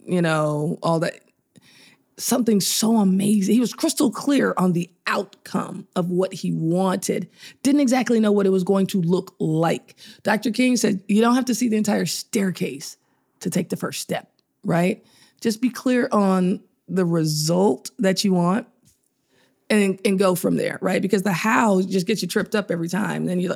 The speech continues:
start, "Well, don't I do that?" And, uh, and a budget and time and young. And, eh. The next thing you know, you just have a to-do list. It's not a, it's not a dream, right, that you had to really go for in life. It's just,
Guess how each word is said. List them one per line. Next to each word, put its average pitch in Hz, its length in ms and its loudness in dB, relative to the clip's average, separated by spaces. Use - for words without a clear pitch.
start, 92 280 -4
"Well, 247 280 -2
don't 104 140 -2
I 98 80 -2
do 170 100 -6
that?" 240 300 -4
And, 185 160 -6
uh, - 20 -4
and 233 280 -2
a 180 40 -6
budget 220 400 -2
and 190 140 -10
time 214 320 -4
and - 180 -12
young. 120 360 -4
And, - 120 -18
eh. 233 180 -4
The 247 100 0
next 262 200 0
thing 269 140 0
you 262 100 2
know, 285 120 0
you 247 100 2
just 220 160 0
have 214 120 0
a - 20 -2
to-do 214 280 2
list. - 320 -6
It's 175 140 0
not 220 220 2
a, 180 100 0
it's 202 160 2
not 220 140 2
a 214 60 2
dream, 175 640 2
right, 175 340 2
that 180 160 0
you 202 60 2
had 185 120 2
to 185 80 0
really 185 280 0
go 196 220 0
for 156 360 -4
in - 80 -8
life. - 420 -12
It's - 100 -10
just, 208 280 0